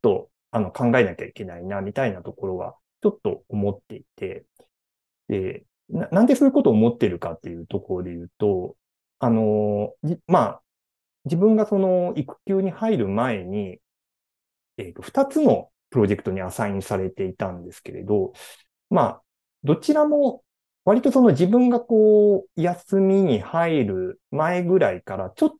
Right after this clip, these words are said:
と案件が収束し始めていたというか、まあ、落ち着き始めていたみたいなとこがあっ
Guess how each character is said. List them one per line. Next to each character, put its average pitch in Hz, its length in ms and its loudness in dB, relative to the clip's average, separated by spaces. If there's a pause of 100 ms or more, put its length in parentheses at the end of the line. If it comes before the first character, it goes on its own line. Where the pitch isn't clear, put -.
と 104 340 0
案 180 340 -2
件 185 320 2
が 180 300 2
収 220 320 0
束 233 600 -2
し - 140 -6
始 170 260 -4
め 139 120 0
て - 160 -8
い 90 100 -14
た 92 160 -4
と - 80 -12
い 90 120 -10
う - 40 -20
か、 - 200 -12
ま 190 160 2
あ、 - 240 -8
落 - 200 0
ち - 80 -18
着 - 60 -6
き 220 60 4
始 208 240 2
め 147 100 4
て 95 140 -8
い 92 80 -16
た 98 140 -2
み 95 120 -8
た - 100 -10
い - 40 -10
な - 60 -14
と 98 100 -12
こ 101 120 -6
が 90 120 -6
あ 90 60 -12
っ - 60 -20